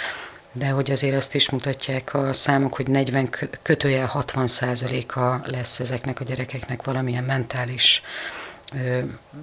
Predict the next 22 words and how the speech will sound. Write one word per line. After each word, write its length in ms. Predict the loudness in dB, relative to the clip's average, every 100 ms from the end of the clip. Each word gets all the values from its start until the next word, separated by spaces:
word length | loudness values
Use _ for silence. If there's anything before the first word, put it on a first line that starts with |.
| -6
problémában 720 | 0 2 4 6 6 4 2
érintett. 600 | 2 2 0 0 -2 -4
Tehát 220 | -4 -4
nem 140 | 0 0
biztos, 300 | 0 2 2
hogy 140 | 2
függő 340 | -4 -4 -2 0
lesz, 220 | 0 0
de 100 | -2
lehet, 240 | -4 -6
hogy 140 | -8 -6
valami 360 | -4 -2 -2
egyéb 400 | -4 -4 -6 -8 -10 -8 -8 -4
mentális 480 | 0 0 0 0 0
nehézséggel 640 | 0 0 4 4 4 -4
fog 220 | -6 -8
küzdeni 400 | -4 -4 -2 -2 -2
élete 300 | -2 -4 4
során, 600 | 4 4 2 0 -2 -8 -10
pszichés 360 | -8 -4 -2 -2
problémával. 760 | -2 -4 0 2 2 4 2 0 -8 -8 -8 -8 -8 -8 -8 -10 -12 -14 -20 -20 -20 -20 -20 -20 -20 -4
És 480 | 0 6 8 8